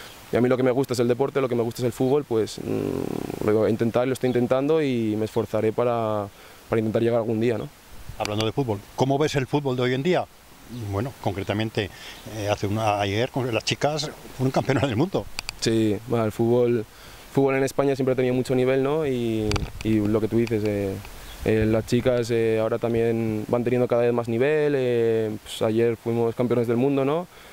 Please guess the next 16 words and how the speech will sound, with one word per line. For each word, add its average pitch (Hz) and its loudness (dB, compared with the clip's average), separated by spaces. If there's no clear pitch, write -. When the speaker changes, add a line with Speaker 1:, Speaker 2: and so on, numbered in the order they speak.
Speaker 1:
No 113 0
pudo 120 2
ser 131 0
en 123 2
masculino, 139 0
en 120 0
la 120 2
Eurocopa, 123 0
el 127 0
Mundial, 131 0
pero 117 2
en 107 -2
femenino 117 2
sí, 156 -2
y 107 0
no, 117 4